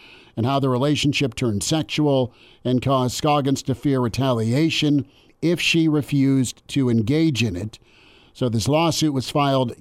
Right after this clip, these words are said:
uh, Sunday. In addition to Williams and Alberts, uh, names the university's Board of Regents and Love as defendants. Scoggins seeks a jury trial in Lincoln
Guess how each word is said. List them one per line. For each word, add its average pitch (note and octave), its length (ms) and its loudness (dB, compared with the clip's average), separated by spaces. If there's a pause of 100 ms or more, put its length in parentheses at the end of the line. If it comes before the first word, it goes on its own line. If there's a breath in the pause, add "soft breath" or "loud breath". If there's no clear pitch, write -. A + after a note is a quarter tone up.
(140)
uh, A#2 220 -2
Sunday. A#2+ 720 0 (720)
In D3+ 100 2
addition D3 400 2
to B2 80 0
Williams D3 480 2
and B2 80 0
Alberts, E3 600 0 (640 loud breath)
uh, B2 140 0
names D3 320 2
the C3+ 60 2
university's C3+ 680 0
Board B2+ 300 0
of G2 120 -2
Regents D#3+ 600 2
and B2 160 0
Love D3+ 420 2 (580 soft breath)
as D3 360 0
defendants. C#3+ 760 0
Scoggins D#3 600 0
seeks D3+ 360 -2
a C3 160 0
jury D#3+ 440 0
trial E3+ 500 0
in D#3 200 2
Lincoln C3+ 720 0